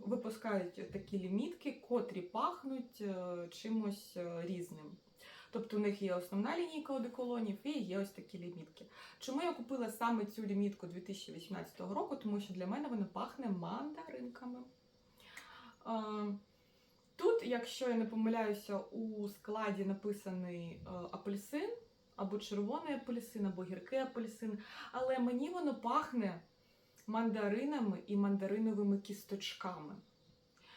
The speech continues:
Дуже яскраво, дуже соковито, це просто вау, я навіть його розпилю, ну, я його просто обожнюю. Зранку,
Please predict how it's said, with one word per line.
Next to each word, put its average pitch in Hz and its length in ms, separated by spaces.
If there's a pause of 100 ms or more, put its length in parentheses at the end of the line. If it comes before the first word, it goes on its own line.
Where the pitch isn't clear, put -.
(160)
Дуже 208 500
яскраво, 233 800 (640)
дуже 214 380
соковито, 196 920 (180)
це 208 120
просто 208 640
вау, 185 400
я 196 120
навіть 214 420
його 196 240
розпилю, 247 720 (800)
ну, 226 280
я 220 260
його 233 180
просто 196 400
обожнюю. 170 640 (560)
Зранку, 311 640